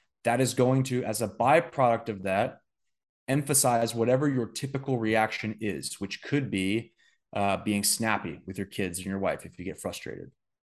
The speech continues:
So you can utilize things such as the breath, such as meditation, such as movement, walking, a little bit of exercise, to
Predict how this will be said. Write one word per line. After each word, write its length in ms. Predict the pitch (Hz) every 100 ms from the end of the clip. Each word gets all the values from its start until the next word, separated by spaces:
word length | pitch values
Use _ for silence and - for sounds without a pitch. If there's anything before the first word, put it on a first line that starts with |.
| _ _
So 520 | - - 165 113 104 104
you 100 | 117
can 240 | 120 117
utilize 680 | 104 160 214 135 107 104 -
things 460 | - 104 107 104 - _ _ _
such 260 | - 120 -
as 260 | 117 101
the 80 | -
breath, 580 | 95 123 113 87 - - _ _ _ _
such 340 | _ - 110 -
as 220 | 110 101
meditation, 880 | 110 113 110 135 127 - 95 - - _ _ _ _
such 500 | - - - 117 -
as 220 | 113 104
movement, 800 | 104 101 120 143 113 98 67 - - _ _
walking, 760 | 95 98 120 127 - 80 67 73
a 60 |
little 220 | 95 101
bit 100 | 98 104
of 80 | 104
exercise, 840 | 127 - 117 - 92 78 67 - - _ _ _ _
to 160 | -